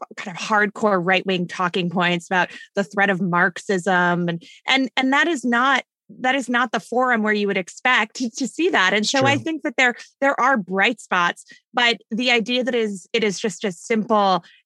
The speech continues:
Speaker 1: as teaching people better civics and that, and that, you know, th-, that's, that's more of avoiding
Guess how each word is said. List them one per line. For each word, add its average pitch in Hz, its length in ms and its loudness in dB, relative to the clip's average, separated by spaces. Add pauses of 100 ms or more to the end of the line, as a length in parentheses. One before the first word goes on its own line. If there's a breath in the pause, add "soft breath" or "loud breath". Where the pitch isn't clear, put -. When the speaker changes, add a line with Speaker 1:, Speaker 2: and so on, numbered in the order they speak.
Speaker 1:
as 196 360 0 (100)
teaching 226 420 -2
people 196 560 2 (220 soft breath)
better 220 240 2
civics 208 600 -2
and 202 180 0
that, 185 200 2 (240)
and 220 180 2
that, 196 200 0
you 208 160 -4
know, 180 200 0 (280)
th-, 240 140 -2
that's, 277 360 0
that's 277 340 0
more 254 300 2
of 214 220 2
avoiding 202 640 0